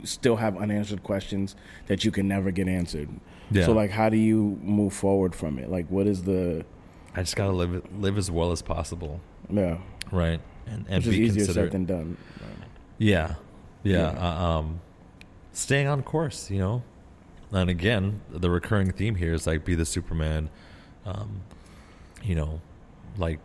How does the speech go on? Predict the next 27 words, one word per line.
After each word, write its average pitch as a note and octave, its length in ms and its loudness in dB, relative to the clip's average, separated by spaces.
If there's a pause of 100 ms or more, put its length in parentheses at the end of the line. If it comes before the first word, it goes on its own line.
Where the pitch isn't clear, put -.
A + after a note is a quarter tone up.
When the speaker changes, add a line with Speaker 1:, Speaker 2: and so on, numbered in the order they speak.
(140)
Speaker 2:
dig E2+ 180 0
deep F2 260 0
and, D#2+ 220 -2
and D#2+ 140 -4
keep E2+ 200 -4
doing E2 200 0
what E2 180 -2
you're D#2+ 80 -8
doing. E2 240 0
But, - 300 -4
uh, C#2+ 120 -10 (160)
you G2 120 -2
know, E2 80 -2
there's E2+ 180 -2
some G#2+ 240 -2
comfort A#2+ 320 -2
in A#2 100 -4
that. B2 360 -4
But E2+ 120 -2 (220)
I, - 60 -6
I F2 40 0
think - 260 -6
that, E2 180 -2 (1300)
again, E2+ 260 2
there's E2 180 0
no E2 80 4
timeouts. D#2 680 -4